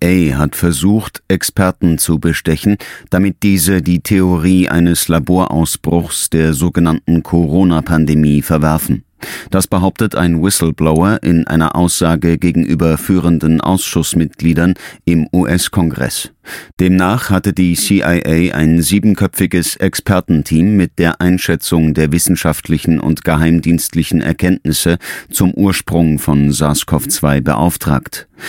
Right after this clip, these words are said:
Als sechs Teammitglieder zu dem Ergebnis kamen, es sei mit einer angemessenen Wahrscheinlichkeit davon auszugehen, dass der Ursprung von covid neunzehn in einem Labor in Wuhan liege, sei ihnen ein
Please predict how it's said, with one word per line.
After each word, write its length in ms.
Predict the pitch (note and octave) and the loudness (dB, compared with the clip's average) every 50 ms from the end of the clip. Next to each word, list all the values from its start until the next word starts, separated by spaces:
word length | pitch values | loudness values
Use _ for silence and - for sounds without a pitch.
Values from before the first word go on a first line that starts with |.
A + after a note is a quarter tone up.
| - - - - | -14 -14 -8 -4
Als 420 | - E2+ F2 F2+ E2+ - - - _ - | 0 0 2 2 2 0 -2 -4 _ -2
sechs 380 | E2 F2 G#2 G#2+ - - - | 0 0 0 0 0 -4 -4
Teammitglieder 840 | - - A2 G#2 G2+ F#2 F2 - - - - F2 F2 D#2 F#2+ G2 G#2 | 0 2 2 4 4 4 2 0 -2 -2 0 0 2 2 2 2 0
zu 220 | F2+ - - G2 E2+ | 0 0 0 0 2
dem 260 | F2+ F2 F2 E2+ D#2+ | 2 2 2 2 2
Ergebnis 600 | - E2 F2+ - F#2+ F#2 - F#2 F2+ E2+ - - | 0 0 0 2 0 0 2 0 0 0 0 -2
kamen, 420 | - - F2 E2+ F2 F2 E2+ E2+ E2+ - | -2 0 0 2 2 4 2 2 2 0
es 180 | - E2+ - D#2+ | -2 -2 -2 0
sei 220 | E2+ E2+ E2+ E2 | 0 0 2 2
mit 200 | E2 F2 F2 - | 2 0 0 0
einer 360 | - E2+ E2+ E2 D#2+ D#2+ D2+ - _ | 0 0 2 2 2 0 -2 -4 _
angemessenen 840 | - F#2 G2+ G2+ F2 F#2+ F2+ F2 F2 - - F#2+ E2+ E2 E2 E2 D#2+ | 0 0 2 2 2 2 2 2 0 0 2 2 2 4 4 2 2
Wahrscheinlichkeit 1000 | D2+ E2 D#2+ D#2 - - F#2 F#2+ G2+ E2 D2+ D#2 - - - E2+ D#2 F2+ - - | 2 0 0 -2 0 0 0 2 2 0 0 -2 -4 -4 -2 0 0 0 0 -2
davon 360 | - D#2 D2 - E2+ E2+ D#2 - | -2 -2 0 0 0 0 0 0
auszugehen, 720 | D2+ F#2 - - - - G2 E2+ C#2+ E2+ E2+ E2+ E2+ - - - - - - | 0 -2 -2 -2 -2 -2 -2 0 0 2 2 2 0 0 -4 -10 -20 -12 -4
dass 180 | - F2+ F#2 - | -2 -2 0 0
der 240 | - F#2 F2+ - - | 0 0 0 0 0
Ursprung 600 | - G2+ G#2 G2+ - - - F#2+ F2+ E2+ E2 D#2 | 0 0 0 0 -2 -4 -2 0 2 2 2 0
von 320 | - - E2 D#2 D#2 D2 | 0 0 0 0 0 0
covid 320 | - F#2 E2 C#2+ F2 D2 | 0 0 0 0 0 -2
neunzehn 540 | D#2+ D#2+ E2 E2+ E2+ - - - E2 D#2+ D#2+ | 0 0 2 2 2 0 0 0 0 0 0
in 260 | - - E2 E2+ D#2+ | 0 2 2 2 2
einem 260 | - - E2+ F2 E2+ E2 | 2 2 2 2 2 2
Labor 460 | D#2+ D#2+ C#2+ - E2 E2+ E2+ E2+ - | 2 0 0 0 0 2 2 2 2
in 240 | D#2 E2 E2 D2 C#2+ | 2 2 2 2 0
Wuhan 380 | E2+ D#2+ E2 F2+ G2 G2+ G2+ | 0 2 2 2 2 2 2
liege, 380 | F2 E2+ E2 E2 - F#2 G2 G2+ - - - - - - _ | 2 2 0 0 2 0 0 0 -2 -6 -16 -18 -20 -8 _
sei 220 | - D2 F2 F2+ F2 | -2 0 2 2 2
ihnen 420 | F2+ - - F#2 F#2 F2 F2 E2 | 2 2 2 2 2 2 2 0
ein 380 | - D#2+ E2+ E2+ E2+ E2+ D#2 | 0 2 2 2 2 2 0